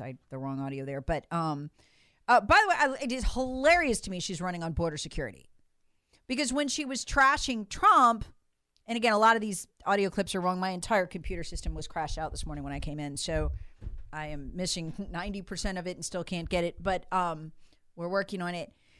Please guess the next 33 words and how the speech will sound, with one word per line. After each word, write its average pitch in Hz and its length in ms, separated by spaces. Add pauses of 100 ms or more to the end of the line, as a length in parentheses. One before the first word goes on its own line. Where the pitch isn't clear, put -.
(260)
Um, 202 440
but, 247 300
you 254 100
know, 247 120
she 349 220
was 403 180
clear, 330 440
if, 226 220
if 220 200
you 277 120
wanna 440 200
come 277 240
here, 320 200
you 240 220
should - 160
be 269 160
able 269 180
to 285 80
come 240 200
here. 320 200
She 254 180
criticized 311 520
him 233 100
for 233 120
wanting 220 260
to 220 60
build 208 180
a 202 60
wall. 226 200
She 302 220
hated 277 300
that 151 200
wall. - 320